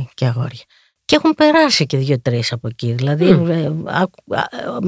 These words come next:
Speaker 1: ε, συνομιλώντας με τον Σταύρο το Θοδωράκη, άκουσα ότι έχει τελειώσει αυτός, έγινε βέβαια και αρχηγός κόμματος.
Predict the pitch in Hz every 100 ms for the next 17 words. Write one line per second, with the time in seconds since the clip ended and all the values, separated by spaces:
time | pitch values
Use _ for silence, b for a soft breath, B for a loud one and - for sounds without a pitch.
0 | 180 - 170 160 185 190 190 185 165 190
1 | 190 175 165 165 160 170 220 240 226 -
2 | - 202 220 - 202 196 - 170 - 185
3 | 180 180 170 175 165 160 156 165 165 156
4 | 180 151 -